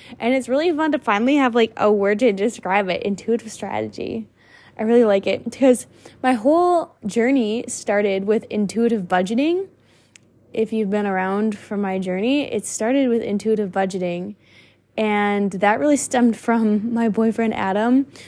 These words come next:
We were living in Ubud, and he was filming an online course for Skillshare,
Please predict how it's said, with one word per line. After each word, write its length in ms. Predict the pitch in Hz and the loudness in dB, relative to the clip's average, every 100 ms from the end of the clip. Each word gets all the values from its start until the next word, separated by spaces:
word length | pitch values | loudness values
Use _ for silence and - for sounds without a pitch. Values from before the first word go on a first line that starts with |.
| - | -2
We 80 | 226 | 4
were 60 | 226 | 6
living 280 | 220 240 262 | 8 8 8
in 80 | |
Ubud, 640 | 254 240 196 185 190 277 311 | 8 8 8 8 8 6 4
and 420 | 226 220 214 214 208 | 0 2 4 4 2
he 320 | - 233 233 | 2 2 4
was 240 | 247 262 | 4 2
filming 720 | - 226 202 214 233 262 277 - - - _ _ _ _ _ _ _ 220 | 0 0 2 2 4 4 2 -4 -20 -20 _ _ _ _ _ _ _ -4
an 160 | 214 - | -2 -2
online 520 | 196 202 233 233 220 | 0 0 2 2 0
course 560 | - 202 190 208 269 | -2 0 2 2 0
for 140 | - 247 | -4 -4
Skillshare, 920 | - - 196 185 190 254 254 285 311 | -4 -6 -4 -4 -2 -2 0 0 -2